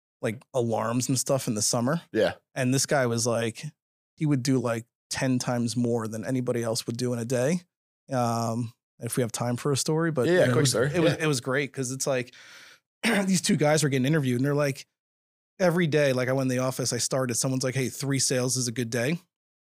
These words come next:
Speaker 1: And the guy goes out and he's like, "It took me a while." He's like, "But I did three sales." He's like, "Why would I ever set a goal for three again?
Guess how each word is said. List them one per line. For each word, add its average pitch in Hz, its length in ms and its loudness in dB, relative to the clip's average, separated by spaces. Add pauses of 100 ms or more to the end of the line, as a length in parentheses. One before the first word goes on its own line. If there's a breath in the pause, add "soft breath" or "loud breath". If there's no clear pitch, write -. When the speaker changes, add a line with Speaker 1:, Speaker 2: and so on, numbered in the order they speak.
(380)
Speaker 1:
And 156 100 0
the 156 40 4
guy 156 180 4
goes 147 160 2
out 143 120 4
and 127 80 0
he's 127 100 0
like, 139 100 0
"It 120 80 -4
took 202 140 -2
me 170 60 0
a 135 60 0
while." 120 320 -2 (320)
He's 160 120 -2
like, 156 100 -2
"But 160 80 2
I 151 40 2
did 139 160 0
three 139 160 -2
sales." - 520 0 (460)
He's 143 120 -2
like, 156 80 2
"Why 143 120 4
would 147 100 4
I 151 40 4
ever 143 100 2
set 139 200 2
a 123 40 0
goal 127 240 2
for - 120 -6
three 120 260 -4
again? 110 340 -8